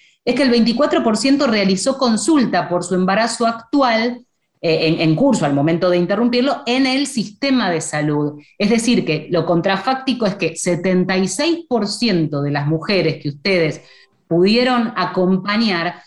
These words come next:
no había pasado por el sistema de salud. Este me parece que es el dato que todavía nos vincula con cierta, comillas, clandestinidad, habiendo ley,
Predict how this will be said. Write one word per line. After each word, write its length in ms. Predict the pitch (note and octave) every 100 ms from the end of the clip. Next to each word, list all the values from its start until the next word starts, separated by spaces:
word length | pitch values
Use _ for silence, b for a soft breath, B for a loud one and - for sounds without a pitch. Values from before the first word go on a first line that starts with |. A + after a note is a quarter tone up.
| B
no 120 | C4+
había 260 | E4+ G4 G4+
pasado 460 | F#3+ F#3 C4+ D4 -
por 120 | E3
el 80 | D#3
sistema 520 | D#3 - B3 C4 G#3+
de 80 | D#3+
salud. 580 | D3 F3 C#4 G3+ F3+ A3+
Este 360 | E4+ - A#3+
me 100 | F3+
parece 380 | D#3+ F3 G#3+ G#3+
que 60 | A3+
es 120 | A3+
el 160 | F3
dato 380 | F3 A3 A3+ F#3
que 380 | F#3+ G#3+ A3+ - b b -
todavía 400 | F#3+ G3+ A#3+ C#4+
nos 160 | A3+
vincula 560 | F3 F3 E3+ G#3+ B3 A#3
con 220 | F3 D#3+
cierta, 640 | D#3 G#3+ A3+ A3+ E3+ - -
comillas, 560 | D#3+ G#3 F3 D3 C#3 -
clandestinidad, 1080 | D#3 D3+ D3+ D3 D3+ D3+ F3 A3 E3 C#3+ -
habiendo 560 | D#3 F#3+ A3+ A#3 A3
ley, 420 | A#3 G3+ E3 E3+